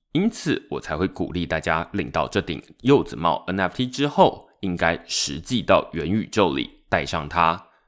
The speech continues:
别把N F T用成了J peg。这顶柚子帽N F T的最大特色就是可以在既有的元宇宙里面使用，但在物理世界却完全没用。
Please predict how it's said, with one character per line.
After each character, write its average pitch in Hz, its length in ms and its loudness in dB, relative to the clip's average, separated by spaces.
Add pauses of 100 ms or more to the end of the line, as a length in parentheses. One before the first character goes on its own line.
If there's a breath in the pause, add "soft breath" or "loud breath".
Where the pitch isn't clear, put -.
(120 soft breath)
别 82 200 0
把 - 360 4
N 82 160 -4
F 73 180 -6
T 95 420 -2
用 107 260 2
成 - 220 -8
了 69 100 -8
J 73 220 -4
peg。 73 280 0 (840)
这 226 120 2
顶 - 320 2
柚 127 200 6
子 92 100 -4
帽 90 240 4
N 87 160 0
F 82 160 0
T 107 140 -4
的 - 300 -2
最 156 180 2
大 92 160 2
特 82 220 -2
色 - 400 -4
就 98 140 0
是 - 140 -4 (140)
可 - 200 -4
以 110 100 0
在 - 300 -4
既 156 220 -6
有 92 140 0
的 - 260 -8
元 78 140 -2
宇 92 120 -2
宙 73 240 -4
里 69 100 -8
面 78 180 -6
使 - 180 -8
用， 82 280 -4 (480 soft breath)
但 139 160 0
在 135 280 2
物 196 140 6
理 - 120 2
世 - 220 -2
界 - 360 -2
却 - 240 -2 (200)
完 80 200 -2
全 85 240 -4
没 73 220 -8
用。 82 380 -2